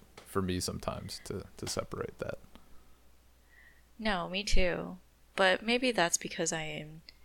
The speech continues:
Speaker 2: not, like, super fully Japanese. I didn't grow up in Japan, so I don't know the power structure over there.
Speaker 1: Mm-hmm.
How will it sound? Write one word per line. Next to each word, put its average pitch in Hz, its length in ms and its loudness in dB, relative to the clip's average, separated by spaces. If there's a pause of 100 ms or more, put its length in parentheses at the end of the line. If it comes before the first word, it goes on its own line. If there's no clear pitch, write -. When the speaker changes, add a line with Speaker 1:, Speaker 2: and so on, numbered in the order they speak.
(340)
Speaker 2:
not, 165 380 -4
like, 151 440 -4
super 156 460 2
fully 156 460 -6
Japanese. 151 500 -4
I 160 60 -4
didn't 156 100 -6
grow - 220 -4
up 170 120 -10
in 170 80 -8
Japan, 170 460 -4
so - 140 4
I 196 80 8
don't 175 180 2
know 175 100 -4
the 175 120 -8
power 147 300 -2
structure - 500 -2
over 147 240 -10
there. 151 380 -6 (1000)
Speaker 1:
Mm-hmm. 87 300 -2